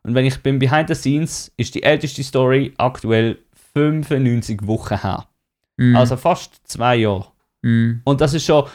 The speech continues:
Speaker 1: da kann man dann, äh, mal go aufräumen, finde ich. Da darf
Speaker 2: Mhm.
Speaker 1: man recht rigoros
Speaker 2: Ja, voll.
Speaker 1: auch aufräumen. Weil es kommt ja ständig Neues dazu. Ich meine, sie spielen regelmäßig live.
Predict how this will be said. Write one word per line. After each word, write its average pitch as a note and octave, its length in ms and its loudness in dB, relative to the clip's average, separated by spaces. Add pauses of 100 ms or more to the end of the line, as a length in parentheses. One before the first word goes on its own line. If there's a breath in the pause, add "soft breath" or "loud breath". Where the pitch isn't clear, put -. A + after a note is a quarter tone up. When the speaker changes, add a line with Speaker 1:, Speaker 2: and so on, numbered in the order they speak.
(120)
Speaker 1:
da D3 100 2
kann D#3+ 220 2
man F3+ 100 0
dann, D#3+ 240 0
äh, C3+ 220 4
mal B2 340 4
go A2+ 160 0
aufräumen, G#2+ 520 0
finde G2 260 -4
ich. G#2+ 40 0
Da A2 100 -2
darf A#2 140 6
Speaker 2:
Mhm. A#2+ 80 4
Speaker 1:
man A2+ 160 2
recht A2+ 260 0
rigoros G#2 560 0
Speaker 2:
Ja, A#2+ 140 6
voll. A#2 180 0
Speaker 1:
auch G#2+ 200 4
aufräumen. G#2+ 540 -2
Weil D3+ 120 2
es D#3+ 120 -6
kommt C#4 180 -2
ja C#4+ 140 -2
ständig G#3 460 -2
Neues F3 200 0
dazu. D3+ 560 -4
Ich - 160 -4
meine, B2 180 -2
sie - 80 -10
spielen E3 360 2
regelmäßig C3+ 560 -2
live. A2+ 280 2